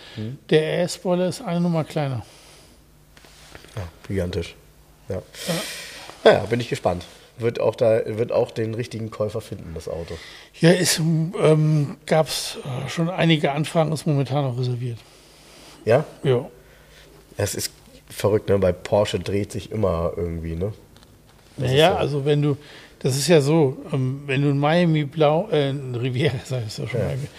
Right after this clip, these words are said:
Speaker 2: wenn du ein Riviera Blau neun neun drei suchst, da hast du eh keine Auswahl. Ne,
Speaker 1: Ja,
Speaker 2: also,
Speaker 1: stimmt.
Speaker 2: so.
Speaker 1: Ja, stimmt.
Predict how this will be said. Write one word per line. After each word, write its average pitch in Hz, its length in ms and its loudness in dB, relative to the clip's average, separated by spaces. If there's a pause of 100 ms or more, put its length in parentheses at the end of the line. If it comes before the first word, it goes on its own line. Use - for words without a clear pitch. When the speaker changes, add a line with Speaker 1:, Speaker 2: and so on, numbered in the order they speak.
(300)
Speaker 2:
wenn 143 100 4
du 151 60 6 (100)
ein 127 40 -6
Riviera 151 500 6
Blau 156 360 4
neun 147 220 4
neun 135 160 2
drei 139 280 -2
suchst, 185 380 0
da 160 80 0
hast - 160 -6
du 196 40 -4
eh 180 100 -4
keine 156 280 -2
Auswahl. 156 560 0 (1300)
Ne, 156 140 -4
Speaker 1:
Ja, 104 120 4
Speaker 2:
also, 143 260 4
Speaker 1:
stimmt. 107 340 0
Speaker 2:
so. - 240 -6 (220)
Speaker 1:
Ja, 101 220 0
stimmt. 92 380 -8